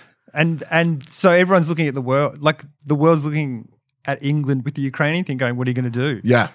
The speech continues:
Speaker 1: 'Cause they've got all these people there.
Speaker 2: Yeah,
Speaker 1: All
Speaker 2: it's,
Speaker 1: the,
Speaker 2: I'm
Speaker 1: they're not
Speaker 2: sure
Speaker 1: in Russia. They're
Speaker 2: they're
Speaker 1: in
Speaker 2: looking
Speaker 1: England
Speaker 2: at
Speaker 1: now.
Speaker 2: that, at that F, Russian F one team as well, <laughs> like, where his son was the driver, just going, where he was like,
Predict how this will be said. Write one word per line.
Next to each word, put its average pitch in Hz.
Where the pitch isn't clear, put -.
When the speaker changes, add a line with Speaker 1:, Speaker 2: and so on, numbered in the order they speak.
Speaker 1:
'Cause 165
they've 165
got 151
all 170
these 180
people 220
there. 120
Speaker 2:
Yeah, 98
Speaker 1:
All 175
Speaker 2:
it's, 202
Speaker 1:
the, 190
Speaker 2:
I'm 127
Speaker 1:
they're 185
not 226
Speaker 2:
sure -
Speaker 1:
in 170
Russia. 170
They're 123
Speaker 2:
they're 113
Speaker 1:
in 107
Speaker 2:
looking -
Speaker 1:
England 156
Speaker 2:
at 151
Speaker 1:
now. 135
Speaker 2:
that, -
at 175
that 101
F, 95
Russian 101
F 95
one 95
team 95
as 85
well, 95
<laughs> -
like, 107
where 104
his 101
son 101
was 98
the 104
driver, 90
just -
going, 87
where 113
he 110
was 98
like, 98